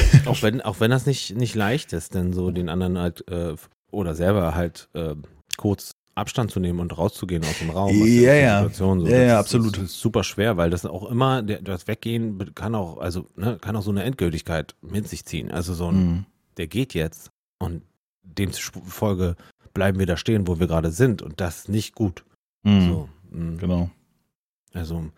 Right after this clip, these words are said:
Speaker 2: ja, kann ich ja auch aus, aus meiner Ehe halt sagen, dass das, ohne
Speaker 1: Ja, ne?
Speaker 2: Reden würden wir halt hier nicht mehr sitzen, also ganz hundert Prozent.
Speaker 1: Ja, definitiv.
Speaker 2: Und das ist auch eine Regel, die wir uns auch beide aufgestellt haben, dass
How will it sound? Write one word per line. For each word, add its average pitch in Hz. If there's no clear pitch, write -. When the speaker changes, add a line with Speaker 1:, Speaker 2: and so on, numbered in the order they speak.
Speaker 2:
ja, 92
kann 98
ich 90
ja 90
auch 82
aus, -
aus -
meiner 87
Ehe 101
halt 60
sagen, 65
dass -
das, -
ohne 120
Speaker 1:
Ja, 101
ne? 95
Speaker 2:
Reden 87
würden 98
wir 85
halt 85
hier 90
nicht 80
mehr 80
sitzen, 98
also 90
ganz -
hundert 104
Prozent. -
Speaker 1:
Ja, 90
definitiv. 90
Speaker 2:
Und 87
das 117
ist 120
auch 101
eine 92
Regel, 95
die 80
wir 76
uns -
auch 90
beide 101
aufgestellt 78
haben, 73
dass -